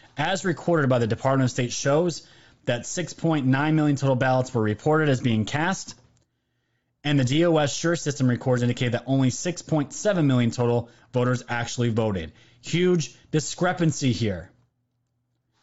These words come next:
And this was also the letter from the, from this lawmakers calling this out, saying, saying, "However, we are now seeing discrepancies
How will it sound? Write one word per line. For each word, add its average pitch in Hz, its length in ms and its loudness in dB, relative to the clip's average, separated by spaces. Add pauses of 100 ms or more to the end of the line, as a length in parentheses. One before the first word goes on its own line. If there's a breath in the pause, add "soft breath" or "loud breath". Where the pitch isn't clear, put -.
(260)
And 143 160 2
this 185 140 -2
was 170 160 -4
also 180 420 0
the 143 120 2
letter 135 260 2
from 131 240 2
the, 127 80 0
from 131 240 0
this 127 160 0
lawmakers 139 640 2 (240 loud breath)
calling 180 300 0
this 147 200 -2
out, 185 360 0 (280 loud breath)
saying, 156 360 0
saying, 151 260 0
"However, 165 640 2 (400 soft breath)
we 147 120 2
are 165 40 2
now 196 200 2
seeing 196 260 0
discrepancies 175 1080 -2